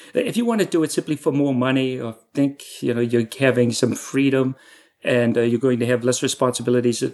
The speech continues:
those aren't the right motivations. The right motivation would be something like that you're a person who have immense curiosity and, uh, you have the, uh, intellectual wherewithal to pursue some sort of a design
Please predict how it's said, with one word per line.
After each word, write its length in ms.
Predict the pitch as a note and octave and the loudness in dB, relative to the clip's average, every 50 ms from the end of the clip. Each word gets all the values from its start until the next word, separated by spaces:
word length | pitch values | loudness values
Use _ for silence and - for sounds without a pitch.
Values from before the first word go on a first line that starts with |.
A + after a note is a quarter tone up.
| - _ | -10 _
those 240 | - D#3+ D#3 D3 - | -2 0 0 2 2
aren't 140 | C#3+ C3+ - | 0 0 0
the 80 | B2 A2+ | 0 0
right 180 | A#2+ A#2+ A#2+ | 0 0 2
motivations. 540 | B2 A#2 A2+ A2 G#2 - G#2 G2+ - G2 G2+ | 0 0 0 -2 -2 -2 -4 -4 -6 -4 -4
The 80 | A#2 B2+ | -2 0
right 160 | D3+ F#3 F#3 | 0 0 0
motivation 800 | D#3+ D#3 D3+ C#3+ B2+ C3+ C3 C3 B2 - - C3 B2 A#2+ A#2+ A2+ | 0 0 0 0 0 0 0 0 0 -2 -2 -2 -2 -2 -2 -4
would 160 | A2+ A2+ A2 | -6 -6 -6
be 100 | B2 A#2 | -6 -6
something 400 | A2 - - C3+ A#2 - B2 A2+ | -6 -4 -4 -4 -4 -4 -6 -8
like 340 | A2+ A2+ A2 A2 A2 - _ | -6 -8 -8 -8 -10 -10 _
that 220 | - A#2 A2+ - - | -6 -6 -4 -2 0
you're 200 | B2+ B2 B2 B2 | 2 2 2 2
a 60 | B2 | 0
person 460 | - - C#3 C3+ B2+ - C#3+ C3 A#2 | 0 2 2 2 2 2 0 0 0
who 240 | G#2+ B2+ A#2+ A#2 A2+ | 0 0 0 0 -2
have 140 | A2 - - | -4 -4 -2
immense 380 | C3 A#2+ C3 C3+ C3+ - - - - - - - - - _ - | 2 4 4 4 2 0 -4 -8 -10 -18 -20 -20 -20 -20 _ -4
curiosity 840 | - D#3+ C#3+ C3 B2+ B2+ C#3 B2 - - C#3 C3+ C3 C3 C3+ - - - - - - _ _ _ - | 0 2 2 4 4 2 2 2 0 2 2 2 2 2 0 -4 -8 -18 -20 -20 -20 _ _ _ -4
and, 500 | C3 B2 A#2+ A2+ A#2 A2+ A2+ A2+ G#2+ A#2 | -2 0 0 0 0 0 -2 -2 -2 -2
uh, 380 | A2+ A2 A2 A2 A2 A2 A2+ - | -2 -2 -2 -2 -2 -4 -4 -2
you 180 | C3+ C3 B2+ | 0 0 0
have 460 | A#2+ A#2 B2+ B2 B2 B2 A#2+ A#2 - - | 2 2 2 2 4 2 2 0 0 0
the, 240 | B2+ A#2 A2+ A2+ | 0 2 2 2
uh, 260 | A2+ A2 A2 G#2+ A2 - | 2 0 0 -2 -4 -6
intellectual 500 | - B2+ - C#3 C#3 C3+ - - C3 A#2 | -6 -4 0 0 0 0 0 0 0 2
wherewithal 640 | B2+ C3 C3 C3 B2 B2+ B2+ B2+ B2+ C3 C3 B2 | 2 2 2 2 2 2 2 4 4 2 2 0
to 160 | - - A#2 | -2 -4 -6
pursue 680 | - - - B2 - - - D#3+ C3+ C3 C3 C3 C3 C3 - - - - - - | -4 -4 -4 -2 -2 0 0 2 2 4 4 2 0 -2 -4 -10 -20 -20 -20 -16
some 300 | - - - C#3+ C3 B2+ | -12 -6 -2 -2 -2 -2
sort 260 | B2 - C#3 B2+ B2 | -2 -2 0 0 0
of 100 | A#2 A2+ | 0 0
a 180 | A#2 A2+ A2 A2 | 0 0 -2 -2
design 800 | - B2+ A#2 - B2+ B2 B2+ B2 B2+ B2+ B2+ C3 B2+ A#2+ B2 B2 | -2 -2 0 0 2 2 2 2 2 2 0 0 -2 -2 -4 -6